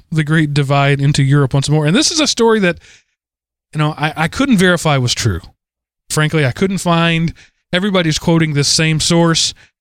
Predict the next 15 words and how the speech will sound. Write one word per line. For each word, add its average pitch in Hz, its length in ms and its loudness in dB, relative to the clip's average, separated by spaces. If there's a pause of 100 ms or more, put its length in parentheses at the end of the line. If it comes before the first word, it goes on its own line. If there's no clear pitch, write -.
(160)
uh, 123 260 2
but 147 120 0
it 160 60 -2
was 160 160 0
even 190 200 0
on 156 200 0
U 165 140 2
P 151 200 2
I, 147 240 2
United 143 400 0
Press 143 220 0
International, 135 680 2
International. 135 720 0
So 131 180 2
I, 123 160 4